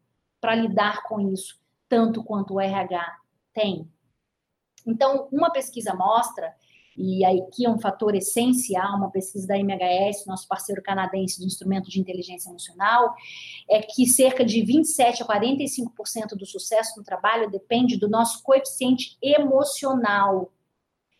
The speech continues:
Então, a revolução da indústria quatro ponto zero não vai ocorrer sem a inteligência emocional apoiando e suportando,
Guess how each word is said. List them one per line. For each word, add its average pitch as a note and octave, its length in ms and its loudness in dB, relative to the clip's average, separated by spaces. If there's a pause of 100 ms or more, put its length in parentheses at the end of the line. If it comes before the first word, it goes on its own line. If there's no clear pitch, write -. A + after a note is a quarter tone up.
(200)
Então, G#3+ 460 0
a - 60 -4
revolução G3 1040 2 (720)
da G3 140 0
indústria G#3+ 520 -2
quatro G3 380 0
ponto F#3 280 -12
zero A3 480 4 (400)
não C#4+ 460 6
vai A3+ 420 0
ocorrer A#3 480 -4
sem D#4 580 -2
a C#4+ 60 -2
inteligência B3+ 800 -6
emocional G#3+ 520 -6
apoiando A3+ 560 -4
e A3+ 40 -8
suportando, A3+ 840 -2